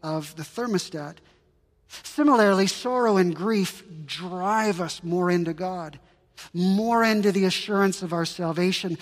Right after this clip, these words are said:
more into his love, more into a joy.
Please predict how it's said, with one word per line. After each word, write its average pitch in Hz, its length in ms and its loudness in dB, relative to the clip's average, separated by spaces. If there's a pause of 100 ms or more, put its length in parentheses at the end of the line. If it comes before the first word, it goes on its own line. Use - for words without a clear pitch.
(220)
more 220 440 2
into 202 380 0
his 160 180 -2
love, 160 760 -10
more 240 400 4
into 202 320 0
a 175 60 2
joy. 156 680 -8